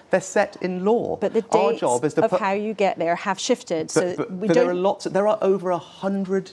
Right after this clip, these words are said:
Speaker 1: different policies to help us get to net zero. Over, they weren't all in the twenty nineteen manifesto. The government constantly has a programme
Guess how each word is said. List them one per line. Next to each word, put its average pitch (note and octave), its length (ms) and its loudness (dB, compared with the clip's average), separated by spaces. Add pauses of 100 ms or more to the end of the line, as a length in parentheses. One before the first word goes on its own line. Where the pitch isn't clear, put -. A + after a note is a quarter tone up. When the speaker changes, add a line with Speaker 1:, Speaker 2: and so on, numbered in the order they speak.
Speaker 1:
different D#3+ 460 -2
policies G#2+ 760 -2 (320)
to C#3+ 80 4
help D#3+ 240 2
us D3 140 -2
get - 220 0
to C#3+ 80 -8
net C#3+ 180 0
zero. C3+ 400 0 (280)
Over, F3+ 260 2
they G3+ 140 0
weren't G#3+ 260 0
all D3+ 200 0
in D3+ 60 0
the D#3 60 0
twenty D3 320 -2
nineteen C#3 400 -2
manifesto. A#2+ 760 -2 (220)
The D#3+ 80 0
government F3 360 0
constantly G3 460 -2
has C#3 140 -2
a C3+ 60 -4
programme G#2+ 580 0